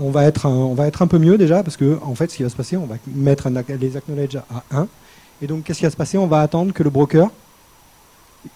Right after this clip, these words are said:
il réponde. Il réponde, « Moi, je suis le leader et j'ai écrit la donnée dans le topic. »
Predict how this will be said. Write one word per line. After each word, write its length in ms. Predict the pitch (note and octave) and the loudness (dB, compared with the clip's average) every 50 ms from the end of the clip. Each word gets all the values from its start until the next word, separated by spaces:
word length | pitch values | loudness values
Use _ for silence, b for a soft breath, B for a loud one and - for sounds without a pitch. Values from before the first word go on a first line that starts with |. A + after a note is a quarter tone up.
| _ _ _ - | _ _ _ -2
il 80 | D#3 | 2
réponde. 360 | D3+ D#3+ D#3 - C#3+ C#3+ D3 C#3 | 2 4 4 4 2 2 0 0
Il 60 | C#3 C#3+ | 0 0
réponde, « 260 | D3+ D3 E3+ E3+ D#3+ | 0 2 2 0 0
Moi, 220 | D#3 E3 F#3+ G#3 G#3 | 2 2 2 2 2
je 100 | F3 D#3+ | 0 -2
suis 160 | - - E3 | -4 -2 0
le 100 | D3+ D3+ | 2 2
leader 380 | C#3 C#3 B2+ B2 B2 C#3+ F#3 - _ _ _ _ _ | 2 2 0 0 0 0 -2 -4 _ _ _ _ _
et 100 | - D#3+ D#3 | -2 0 2
j'ai 140 | C#3+ E3 D#3+ | 4 4 4
écrit 300 | D#3+ D#3 - - E3+ F3 | 2 0 -2 -2 0 0
la 120 | F#3+ E3 | 0 2
donnée 360 | D#3 D3+ C#3 C#3+ C#3+ D3+ F#3 - _ _ _ _ _ _ _ _ _ _ _ _ _ _ _ _ _ _ _ _ _ _ _ _ _ | 2 0 2 2 0 0 -2 -6 _ _ _ _ _ _ _ _ _ _ _ _ _ _ _ _ _ _ _ _ _ _ _ _ _
dans 80 | - | -2
le 80 | D#3+ D3+ | 0 2
topic. » 400 | C#3+ C#3 - - - - - - | 0 0 -2 -4 -8 -16 -16 -20